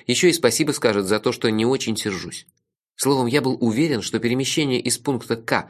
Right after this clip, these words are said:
в пункт П свершится само собой.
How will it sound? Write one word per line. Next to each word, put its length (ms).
в 100
пункт 340
П 320
свершится 680
само 280
собой. 420